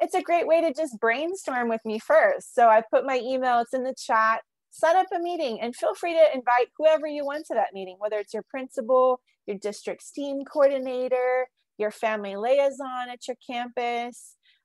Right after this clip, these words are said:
uh, or your community, uh, leads, or your,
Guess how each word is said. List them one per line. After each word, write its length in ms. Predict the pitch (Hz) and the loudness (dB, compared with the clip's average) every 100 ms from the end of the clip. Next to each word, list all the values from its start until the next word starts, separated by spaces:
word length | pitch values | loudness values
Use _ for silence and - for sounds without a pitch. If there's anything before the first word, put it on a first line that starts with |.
| - | -2
uh, 420 | 208 202 196 190 - | 2 2 2 -2 -2
or 240 | 220 220 214 | 0 2 2
your 240 | 214 214 - | 0 -2 -6
community, 720 | 220 226 233 220 226 226 226 _ 156 | -10 -8 -6 -6 -6 -4 -8 _ -6
uh, 320 | 208 202 202 196 - | -2 0 0 -4 -8
leads, 600 | 226 233 175 165 - - - | -6 -4 -6 -8 -16 -16 -8
or 80 | 202 | -4
your, 320 | 202 202 | -2 -2